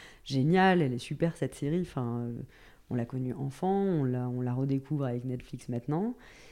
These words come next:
Et en fait, euh, à un moment, à la f-, enfin, à un moment dans la série, ils font intervenir les païens.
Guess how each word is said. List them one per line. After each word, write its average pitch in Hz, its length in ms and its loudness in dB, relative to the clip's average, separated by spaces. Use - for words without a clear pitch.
Et 127 160 4
en 120 120 2
fait, 175 340 -2
euh, 127 260 0
à 127 80 -2
un 143 80 4
moment, 185 320 6
à 165 60 0
la 123 80 0
f-, - 160 -12
enfin, - 180 -4
à 120 100 -2
un 127 40 2
moment 185 260 4
dans 170 100 4
la 139 120 4
série, 147 500 0
ils 147 120 -2
font 190 200 0
intervenir 160 480 2
les 135 120 2
païens. 160 460 2